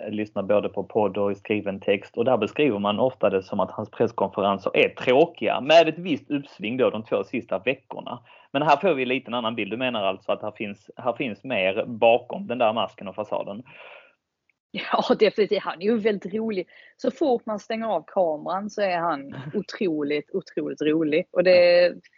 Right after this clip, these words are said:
Speaker 2: det tycker man tycker nästan lite synd för att man kan göra en hel intervju med honom. Och sen så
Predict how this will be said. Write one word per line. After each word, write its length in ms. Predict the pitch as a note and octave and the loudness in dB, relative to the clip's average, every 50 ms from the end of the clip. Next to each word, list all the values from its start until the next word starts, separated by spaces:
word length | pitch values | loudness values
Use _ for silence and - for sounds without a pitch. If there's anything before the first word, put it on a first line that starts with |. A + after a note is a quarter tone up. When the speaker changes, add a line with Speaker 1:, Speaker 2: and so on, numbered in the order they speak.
| _ _ _ _ | _ _ _ _
Speaker 2:
det 220 | - G#3 F#3+ G3 - | 2 2 2 2 0
tycker 200 | - B3 A#3+ A3+ | 0 0 2 2
man 120 | A#3 A3+ | 2 2
tycker 180 | A3+ A3+ A3 A#3 | 0 0 0 0
nästan 300 | A#3 A#3+ A3+ - A3 A3 | 0 0 0 0 0 0
lite 220 | G#3 G3+ - G3+ | 0 0 -2 -6
synd 420 | G3 - - A#3+ A3+ G#3 F#3+ F3+ - | -8 -4 -4 -2 -2 -2 -4 -6 -6
för 80 | F#3 | -6
att 80 | F3+ F3 | -6 -4
man 100 | F#3+ F#3 | -6 -8
kan 160 | - - F#3+ | -6 -6 -2
göra 280 | F#3+ F#3 F#3 F3+ F3 F3 | 0 0 0 0 -2 -2
en 80 | F3 | 0
hel 180 | F#3+ G3+ F#3+ F3+ | 0 0 2 0
intervju 460 | F3+ F3 F3 F#3+ F#3 F#3+ F3+ F3 E3+ | 0 -2 -2 -2 0 2 2 2 2
med 180 | F3 F3+ F3 E3 | 0 -2 -2 -2
honom. 260 | D#3+ D#3 - - E3 | -6 -8 -8 -10 -12
Och 80 | E3 | -2
sen 120 | - F3+ E3 | -2 -2 -2
så 120 | - E3 | -2 -12